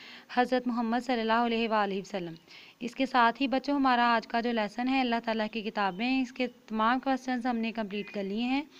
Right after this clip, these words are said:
पांच क्वेश्चंस हमने पढ़े हैं। उम्मीद करती हूँ आपको ये पांच क्वेश्चन अच्छे से आते होंगे। अब मैं आपको डायरी दिखाती हूँ। ये आज की आपकी डायरी है।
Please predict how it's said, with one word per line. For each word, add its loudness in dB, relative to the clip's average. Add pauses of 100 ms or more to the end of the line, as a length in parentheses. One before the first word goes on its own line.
(580)
पांच 6
क्वेश्चंस 4
हमने 4
पढ़े 4
हैं। 2
उम्मीद 0
करती 0
हूँ 2
आपको 2
ये 2
पांच 0
क्वेश्चन -2
अच्छे -2
से 0
आते 0
होंगे। 0 (2500)
अब 0
मैं 6
आपको 4 (220)
डायरी 2
दिखाती 2
हूँ। 0 (2750)
ये 0
आज 6
की -2
आपकी 4
डायरी 2
है। 2